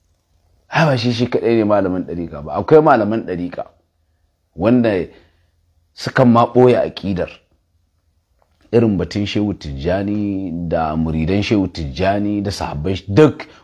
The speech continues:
wani ma har ya gama karantarwarsa ma ba za ka ga ya ambaci wani abu na ɗariƙa ba. Ai, akwai su. Kaga irin wa'annan ma in ziyarar za ka kai.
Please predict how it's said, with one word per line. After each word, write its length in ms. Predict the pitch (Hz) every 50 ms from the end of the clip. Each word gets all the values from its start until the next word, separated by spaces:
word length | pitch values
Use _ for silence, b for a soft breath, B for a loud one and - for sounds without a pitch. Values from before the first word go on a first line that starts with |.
| b -
wani 360 | 95 101 120 131 135 139 139
ma 260 | 135 135 131 131 127
har 240 | 120 104 - 127 131 135
ya 180 | 135 135 123
gama 260 | 104 98 117 113 107
karantarwarsa 760 | 95 - 104 104 98 101 98 - 110 104 90 92 95 - 98 87
ma 160 | 87 90 90
ba 120 | 87 90
za 180 | 90 95 104 107
ka 180 | - - 98 82
ga 300 | 76 90 90 90 - b b b b b b b b b _ _
ya 500 | 82 85 90 95 98 - 110 113 - - -
ambaci 540 | 104 101 92 90 85 78 82 82 - - 101
wani 240 | 98 98 101 104 117 113 -
abu 200 | 104 95 80 73 69 69 - _ _ _ _ _ _ _ _ -
na 160 | 85 98 117
ɗariƙa 560 | - 98 90 87 90 92 95 - 85 80 76
ba. 140 | 78 82 -
Ai, 100 | - 123 135
akwai 320 | - 113 - - 90 92 90
su. 160 | - - - - _ _ _ _ _ _ _ _ _ _ _ _ _ _ _ _ _ _ _ _ _ _ _ _ _ _ _ _ _ _
Kaga 240 | - - 92 90 117
irin 360 | 113 120 143 139 135 127 120
wa'annan 380 | 113 - - 98 98 101 107 110 110
ma 120 | 110 110 - -
in 180 | 131 135 131 123
ziyarar 400 | 107 104 98 101 104 101 98 90
za 240 | 82 85 90 92
ka 140 | - - 90 -
kai. 180 | - 80 76